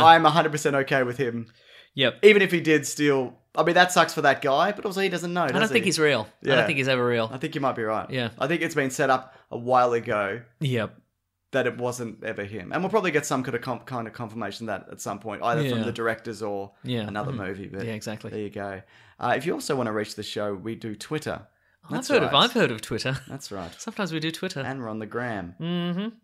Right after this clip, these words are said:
Speaker 1: Uh, but, uh, hashtag Weekly Planet Pod if you do wanna reach the show. And this person, Adam, says, "What do you guys think happens to the Red Skull after the Soul Stone is given away? Like, is he stuck on the planet, or is the curse lifted, or does he get transported somewhere else?" Apparently he can leave. That's what I've,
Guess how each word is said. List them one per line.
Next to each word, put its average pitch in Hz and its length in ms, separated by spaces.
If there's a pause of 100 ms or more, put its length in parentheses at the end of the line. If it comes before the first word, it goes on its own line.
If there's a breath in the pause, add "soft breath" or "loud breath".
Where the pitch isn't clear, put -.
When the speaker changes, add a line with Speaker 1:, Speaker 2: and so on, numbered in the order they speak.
(120)
Speaker 1:
Uh, 117 600
but, 127 400 (100)
uh, 127 160
hashtag 151 300
Weekly 123 240
Planet 110 240
Pod 107 160
if 101 100
you 104 60
do 120 80
wanna 120 120
reach 101 220
the - 80
show. 101 240
And 98 100
this 139 120
person, 98 320
Adam, 110 280
says, 98 360 (240 soft breath)
"What - 100
do 165 60
you 160 40
guys 143 180
think 127 260
happens 127 320
to 110 80
the 117 80
Red 120 220
Skull 107 260
after - 180
the 107 60
Soul 110 260
Stone 107 240
is 101 100
given 104 220
away? 98 360
Like, 95 180
is 104 40
he 110 80
stuck 127 240
on 120 60
the 104 60
planet, 107 360
or 113 120
is 101 100
the - 60
curse 113 320
lifted, 131 360 (320 loud breath)
or - 40
does 120 80
he 113 40
get 113 160
transported 110 520
somewhere 98 340
else?" - 300 (200 soft breath)
Apparently 196 520
he 170 100
can 131 240
leave. 110 560
That's - 260
what 117 220
I've, 98 400